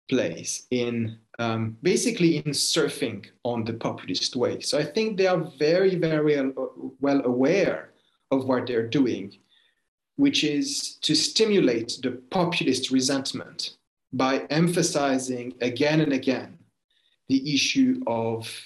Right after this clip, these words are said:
uh, immigration. By the way, if I wanted to be as charitable as I could be with the U K government, I would say that they are not necessarily restricting immigration. They want to getting back, to get back control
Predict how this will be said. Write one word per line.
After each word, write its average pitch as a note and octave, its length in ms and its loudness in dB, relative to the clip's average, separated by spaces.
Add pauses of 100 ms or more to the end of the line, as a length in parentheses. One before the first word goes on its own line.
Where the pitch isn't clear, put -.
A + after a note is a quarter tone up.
(160)
uh, G#2+ 560 -4
immigration. B2 540 -2
By D3 160 2
the D#3+ 100 6
way, F3+ 400 2 (480)
if E3 300 0
I F3 160 2
wanted E3+ 380 2
to - 120 -8
be C#3 300 -4
as F#3 380 0
charitable C3+ 880 0
as C3 140 0
I C3+ 80 0
could - 340 -8 (140)
be A2+ 320 0 (260)
with C3 320 2
the C3 80 2
U C3 160 4
K C3 200 0
government, B2+ 520 0
I B2+ 60 0
would C3+ 160 4
say B2 420 -2 (320)
that B2 260 -2
they C#3 80 4
are C3 200 2
not C#3 260 2
necessarily C3 460 0
restricting C3 680 2 (120)
immigration. A#2 640 -2
They B2+ 100 4
want E3+ 320 4
to - 240 2 (100)
getting C#3+ 500 0
back, C3 580 -4
to A2+ 80 -6
get C3 220 -2
back C#3 240 -2
control C3+ 640 0